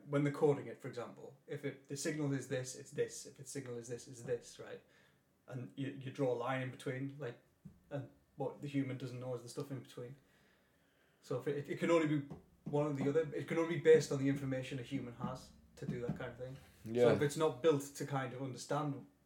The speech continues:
Speaker 1: things that break the laws of physics, 'cause why would you ever design something to look at that?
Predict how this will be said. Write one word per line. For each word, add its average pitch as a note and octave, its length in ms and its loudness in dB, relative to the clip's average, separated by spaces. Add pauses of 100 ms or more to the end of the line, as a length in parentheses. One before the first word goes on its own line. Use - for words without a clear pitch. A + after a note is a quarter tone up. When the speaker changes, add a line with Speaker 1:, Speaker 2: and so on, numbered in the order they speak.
(320)
Speaker 1:
things C#3 260 2
that - 200 -8
break C3+ 260 -2
the C#3 60 -6
laws B2 240 -2
of B2 100 -12
physics, - 340 -12
'cause - 220 -20
why B2+ 160 -4
would B2 220 -6
you C#3 80 -2
ever B2+ 100 -6
design B2+ 380 -6
something C3+ 300 -10
to C#3 120 -12 (260)
look C#3+ 140 -8
at C#3+ 100 -8
that? C3 200 -12